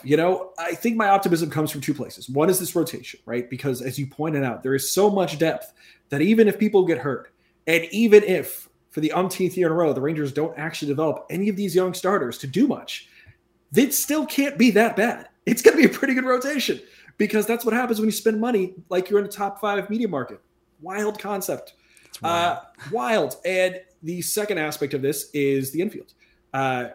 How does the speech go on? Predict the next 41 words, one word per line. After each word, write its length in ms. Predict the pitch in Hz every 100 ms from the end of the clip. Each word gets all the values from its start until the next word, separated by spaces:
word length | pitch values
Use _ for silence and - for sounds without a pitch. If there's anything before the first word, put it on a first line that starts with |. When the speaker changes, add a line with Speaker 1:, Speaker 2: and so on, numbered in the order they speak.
| 147
Speaker 1:
Marcus 340 | 156 160 156
Semien, 420 | 180 160 151 143 139
after 240 | 143 135
the 80 | 127
first 220 | 143 135
month 140 | 139 131
and 100 | 127
a 20 |
half 100 | 120
of 60 |
the 60 | -
season, 320 | 139 135 135
was 160 | 117 110
Marcus 340 | 110 - -
Semien. 380 | 156 156 160 165 _ _ _ _
Corey 220 | 190 185
Seager, 400 | 180 190 170 175
I 40 | 156
don't 60 |
know 60 | 156
how 100 | 156
often 200 | 147 151
you've 80 | 135
gone 200 | 143 135
over 140 | 131
this 180 | 127 -
in 60 | 120
the 60 |
show, 320 | 110 147 147
but 160 | 160 160
Corey 240 | 170 165
Seager 300 | 143 180 151 139
was 340 | 135 127 -
the 100 | 139
least 260 | 127 143 139
lucky 240 | 131 127
hitter 160 | 123 117
in 60 | 107
baseball 340 | 110 - 98
last 260 | 90 - -
year. 140 | 117